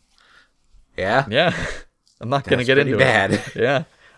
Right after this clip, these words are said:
Speaker 1: Okay.
Speaker 2: I'm saving that for the comedy special.
Speaker 1: Nice. What, any clothing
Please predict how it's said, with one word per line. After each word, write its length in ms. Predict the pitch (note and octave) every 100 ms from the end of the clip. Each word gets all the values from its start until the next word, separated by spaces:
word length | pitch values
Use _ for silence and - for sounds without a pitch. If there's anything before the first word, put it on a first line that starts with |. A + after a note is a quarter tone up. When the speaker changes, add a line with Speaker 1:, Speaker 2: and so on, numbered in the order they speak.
| -
Speaker 1:
Okay. 120 | F#2+ A#2
Speaker 2:
I'm 80 | A#2+
saving 340 | G#2 D#3 D3
that 160 | D3 B2+
for 80 | B2
the 100 | A2+
comedy 380 | C3+ C#3+ A#2+
special. 440 | G2 - - - - - - _ _ _ _ _ _ _ _ _ _ _ -
Speaker 1:
Nice. 560 | E3 F2 E2+ - - - _ _ _ _ - - _ _ _ _ _ _ _ _ _ _ _ _ _ -
What, 260 | G#2+ A#2
any 380 | A2+ A#2 A#2+ A#2
clothing 720 | - A#2+ A#2+ A#2+ A#2 B2 C3